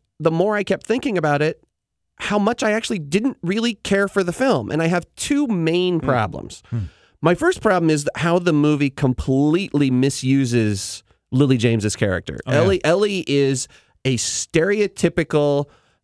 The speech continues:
Speaker 1: um, wallflower that this movie uses and abuses, and the only reason that she ends up being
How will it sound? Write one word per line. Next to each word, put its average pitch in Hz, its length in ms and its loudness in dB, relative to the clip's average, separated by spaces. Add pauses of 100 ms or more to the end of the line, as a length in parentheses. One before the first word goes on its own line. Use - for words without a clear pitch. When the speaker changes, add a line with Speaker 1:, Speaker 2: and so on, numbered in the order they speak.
(100)
Speaker 1:
um, 113 640 0 (1200)
wallflower 151 1080 0 (240)
that 123 180 -2
this 185 220 2
movie 156 300 2
uses 185 500 0
and 147 160 2
abuses, 151 460 0
and 131 140 2
the 123 140 2
only 269 320 2
reason 180 460 0
that 143 160 0
she 190 260 -2
ends 151 280 2
up 131 160 -2
being 147 480 0